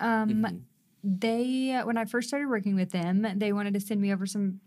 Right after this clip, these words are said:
Speaker 1: some products, and I picked out, like, three things or something. And I actually picked out the black matte desk mat. <laughs> So it's
Speaker 2: Mm-hmm.
Speaker 1: the matte finish. Um,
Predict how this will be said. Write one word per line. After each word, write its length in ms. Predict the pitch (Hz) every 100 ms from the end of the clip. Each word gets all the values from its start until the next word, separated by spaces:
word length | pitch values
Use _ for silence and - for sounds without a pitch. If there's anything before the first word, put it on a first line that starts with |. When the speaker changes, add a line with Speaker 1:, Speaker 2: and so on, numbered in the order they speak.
| _ -
Speaker 1:
some 200 | - 220
products, 400 | 208 175 180 220
and 80 |
I 60 | 196
picked 300 | 190 220 202
out, 220 | 196 170
like, 160 | 185 180 - _ _ _ _ -
three 220 | 196 190
things 320 | 185 165 160
or 100 | 165
something. 420 | 156 165 147 165 - - - - - - -
And 300 | 220 214 208
I 140 | 214
actually 360 | 214 220 220 269
picked 280 | 247 247 226
out 300 | 208 202 190
the 120 | 208
black 840 | 175 - 190 196 190 202 - - -
matte 720 | 196 190 180 202 - - - _ _ 196 175
desk 340 | 202 202 -
mat. 280 | 233 240 269 - -
<laughs> 160 | 202 196
So 80 | 202
it's 140 | 196
Speaker 2:
Mm-hmm. 40 |
Speaker 1:
the 80 | -
matte 400 | 185 180 170 170
finish. 500 | - 190 180 214 - - - - - - -
Um, 400 | 220 202 185